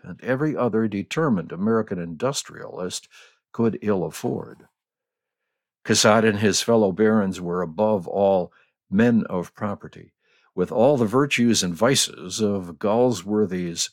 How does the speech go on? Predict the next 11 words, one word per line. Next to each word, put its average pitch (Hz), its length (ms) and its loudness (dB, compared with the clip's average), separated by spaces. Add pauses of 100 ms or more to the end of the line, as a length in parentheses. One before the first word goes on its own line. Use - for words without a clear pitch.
Soames 98 680 0
Forsythe. - 600 -12 (1400)
They 120 140 4
were 123 220 6
as 123 140 4
convinced 151 520 4
of 120 100 0
the 104 80 2
sanctity 127 680 0
of 82 200 -8
property - 560 -6